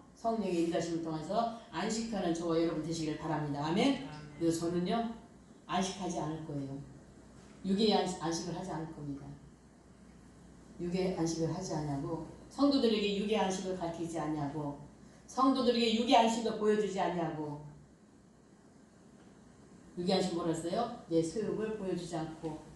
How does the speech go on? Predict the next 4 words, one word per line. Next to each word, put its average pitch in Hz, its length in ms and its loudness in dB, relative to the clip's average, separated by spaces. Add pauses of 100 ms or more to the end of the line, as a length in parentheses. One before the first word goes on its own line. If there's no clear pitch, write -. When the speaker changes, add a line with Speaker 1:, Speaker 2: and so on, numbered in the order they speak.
(360)
Speaker 1:
성도들에게, 156 800 -2 (1000)
또 190 180 0
내 196 200 4
자신에게 180 720 0